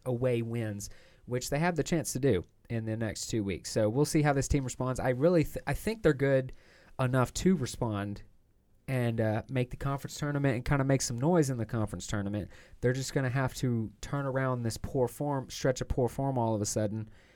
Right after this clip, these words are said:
um, and start going back at these teams, uh,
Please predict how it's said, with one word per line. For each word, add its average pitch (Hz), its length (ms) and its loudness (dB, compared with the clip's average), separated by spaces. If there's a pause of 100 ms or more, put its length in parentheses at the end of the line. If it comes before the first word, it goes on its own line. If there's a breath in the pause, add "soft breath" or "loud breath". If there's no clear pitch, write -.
(320 soft breath)
um, 110 360 2
and 110 180 -4
start 117 340 2
going 110 240 2
back 117 280 2
at 110 120 -2
these 104 220 -4
teams, 104 520 -4 (1300)
uh, 104 380 2